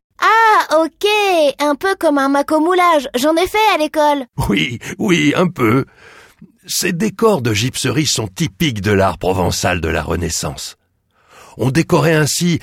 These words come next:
Speaker 2: les fenêtres, les cheminées, et surtout les entrées et les escaliers. En nous promenant, nous essaierons de jeter un coup d'œil dans les entrées des immeubles, sur le plafond des couloirs. Tu verras comme ça d'autres exemples de ces décors.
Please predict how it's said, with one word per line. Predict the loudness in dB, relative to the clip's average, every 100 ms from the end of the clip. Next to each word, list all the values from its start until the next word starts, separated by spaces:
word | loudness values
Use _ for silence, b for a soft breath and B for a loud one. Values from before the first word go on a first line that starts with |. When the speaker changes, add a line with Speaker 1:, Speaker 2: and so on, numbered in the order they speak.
| B
Speaker 2:
les | 0 0
fenêtres, | 0 0 0 -2 -4 -16 _
les | -2 0
cheminées, | 2 0 2 2 0 -2 _ _ _
et | -4 -2
surtout | -2 -4 -2 0
les | 0 0
entrées | 0 0 2 2
et |
les | 0 -2
escaliers. | -2 -2 -2 -2 -4 _ _ _ _ _ _ _ _ _
En | 0 2
nous | 2
promenant, | 0 2 2 2 2
nous | 2 2
essaierons | 0 0 0 2 0
de | -2 -4
jeter | -2 -2 -2 -2
un | -2
coup | -4 -4
d'œil | -2 0
dans | 0 -2
les | -2 -2
entrées | -2 -4 -2
des | -2 -2
immeubles, | 0 0 0 -4 -6 _ -8
sur | -4 -2
le | -2
plafond | -4 -4 -4
des | -6
couloirs. | -2 0 0 -2 -6 _ _ _ _ _ _ -4
Tu | 0
verras | 2 2
comme | 2 0
ça | 2 0
d'autres | 2 2 2 0 -2
exemples | -2 0 -2 -2 -6 -4
de | -4
ces | -4
décors. | -6 -6 -4 -6 -8